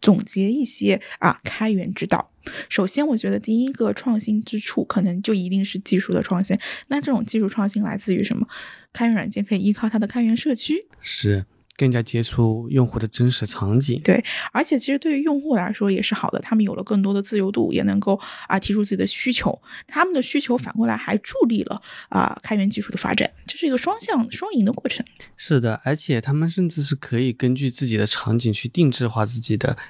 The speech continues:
Speaker 2: 呃，产品的。比如像那些闭源产品，很多时候是我们需要通过去适应这个产品，去改变我们的，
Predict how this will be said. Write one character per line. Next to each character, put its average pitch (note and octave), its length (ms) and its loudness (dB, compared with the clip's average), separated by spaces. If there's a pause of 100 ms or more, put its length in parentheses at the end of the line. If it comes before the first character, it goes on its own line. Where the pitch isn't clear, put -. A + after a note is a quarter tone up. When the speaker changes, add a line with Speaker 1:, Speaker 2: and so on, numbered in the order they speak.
(120)
Speaker 2:
呃， - 160 -10 (100)
产 G#2+ 260 0
品 A#2 200 2
的。 - 200 -6 (120)
比 A2 80 0
如 G#2+ 160 2
像 C3 200 2
那 C3 80 2
些 B2 120 0
闭 C#3 160 -4
源 A#2 260 2
产 A2+ 260 -2
品， A#2 160 2
很 A2+ 140 0
多 C3 140 2
时 C3+ 120 -2
候 A#2+ 160 2
是 B2+ 200 0
我 A2 160 2
们 G#2 160 2
需 - 180 -4
要 B2+ 160 2
通 C3+ 340 -2
过 C#3 240 0 (360)
去 - 180 -4
适 - 240 0
应 D3 160 2
这 D3+ 80 -6
个 C#3+ 140 2
产 B2+ 320 0
品， B2+ 120 4
去 A#2 140 -2
改 A#2 180 -2
变 C3 200 2
我 A#2 40 0
们 G#2 140 -2
的， G#2+ 220 0